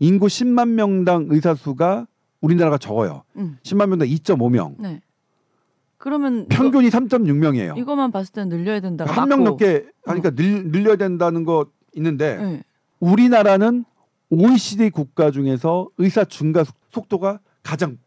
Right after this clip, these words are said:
Speaker 2: 빨라.
Speaker 1: 빠릅니다.
Speaker 2: 네.
Speaker 1: 그러니까 냅둬도 지금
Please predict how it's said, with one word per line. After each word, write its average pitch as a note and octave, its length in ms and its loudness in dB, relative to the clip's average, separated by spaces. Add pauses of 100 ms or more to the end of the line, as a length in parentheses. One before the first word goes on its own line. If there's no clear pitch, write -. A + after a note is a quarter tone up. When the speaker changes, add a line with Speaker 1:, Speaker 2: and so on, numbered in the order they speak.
(260)
Speaker 2:
빨라. A3 360 -6
Speaker 1:
빠릅니다. C3+ 540 -2
Speaker 2:
네. F#3 380 -10 (220)
Speaker 1:
그러니까 B3+ 280 0
냅둬도 B3+ 300 0
지금 F#3 180 -4